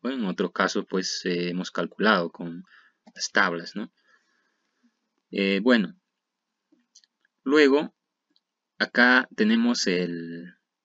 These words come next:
plano de la carretera en planta.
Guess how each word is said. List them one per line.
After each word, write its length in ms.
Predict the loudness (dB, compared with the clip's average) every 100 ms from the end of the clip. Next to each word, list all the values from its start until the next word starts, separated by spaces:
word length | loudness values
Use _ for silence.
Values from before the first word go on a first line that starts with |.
| _ _ _
plano 540 | 4 4 2 -2 -2
de 100 | -2
la 100 | -2
carretera 720 | -2 -2 -2 -2 0 0 -4 -12 _ _ _ _ _
en 420 | -4 -4 -2 -6
planta. 680 | 0 2 2 -4 -14 -18